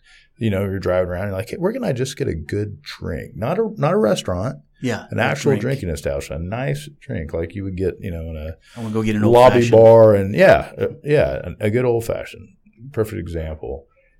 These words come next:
Speaker 1: That's a pretty short list of places if you just wanna go in and have a drink and not, you know, walk past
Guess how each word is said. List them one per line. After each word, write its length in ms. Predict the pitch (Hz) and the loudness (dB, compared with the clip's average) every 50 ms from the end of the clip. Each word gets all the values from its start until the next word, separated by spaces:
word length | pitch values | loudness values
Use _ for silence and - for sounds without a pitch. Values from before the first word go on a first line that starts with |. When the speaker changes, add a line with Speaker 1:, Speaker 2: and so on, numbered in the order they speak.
| _ _ _ _ _ _ _ _ - - | _ _ _ _ _ _ _ _ -20 -8
Speaker 1:
That's 340 | 107 117 117 151 180 - - | -2 0 0 0 0 0 -2
a 40 | 208 | -2
pretty 400 | - - - 151 156 151 139 117 | -2 -2 -2 0 0 2 2 0
short 480 | 107 - - - - 127 117 107 98 | 0 -2 -4 -2 2 4 4 4 4
list 400 | - 92 107 107 92 82 - - | 2 0 0 0 0 0 -2 -6
of 100 | - 71 | -12 -14
places 560 | - - - 90 90 92 92 - 85 80 76 82 | -12 -8 -4 -2 -2 -2 -2 -4 -6 -8 -6 -6
if 200 | 90 87 - 101 | -6 -6 -6 -8
you 80 | 95 92 | -8 -8
just 320 | 98 98 120 127 127 - | -6 -2 -2 -2 0 -2
wanna 140 | - 127 117 107 | -2 -4 -2 -2
go 140 | 104 101 | -2 -2
in 60 | 101 95 | -2 -2
and 100 | 92 95 | -2 -4
have 140 | 92 82 | -6 -6
a 60 | 80 73 | -8 -10
drink 440 | 71 - 90 90 82 82 80 80 | -10 -10 -8 -6 -6 -6 -8 -8
and 140 | - 78 85 | -8 -8 -8
not, 320 | 90 92 92 90 85 - - | -6 -6 -6 -6 -8 -8 -10
you 80 | 90 | -8
know, 100 | 82 80 | -8 -8
walk 300 | 78 82 87 87 82 - | -8 -6 -8 -8 -10 -10
past 500 | - - 82 82 80 78 - - - - | -8 -6 -6 -6 -6 -8 -10 -12 -16 -20